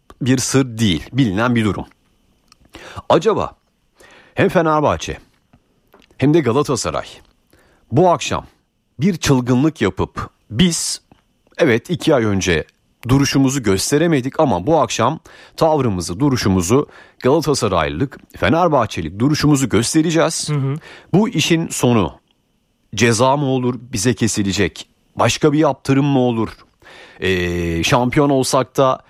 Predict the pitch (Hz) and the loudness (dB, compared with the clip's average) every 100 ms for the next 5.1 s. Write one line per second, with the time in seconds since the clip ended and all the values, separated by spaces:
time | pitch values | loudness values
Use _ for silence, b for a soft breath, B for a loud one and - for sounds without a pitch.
0 | b - 92 85 87 - 131 156 135 - | b -12 -6 -4 -4 -4 0 2 0 -2
1 | - 131 - - 123 113 117 147 147 139 | 0 0 0 -2 0 2 2 2 2 0
2 | 131 131 131 120 113 131 - - 135 131 | -2 0 2 2 0 -4 -6 -10 -4 0
3 | 135 147 139 143 143 135 123 127 135 123 | 2 2 2 0 0 -2 0 0 0 0
4 | - 123 98 - - 95 120 151 170 - | 0 0 0 -4 -4 0 2 2 -2 -6
5 | - | -10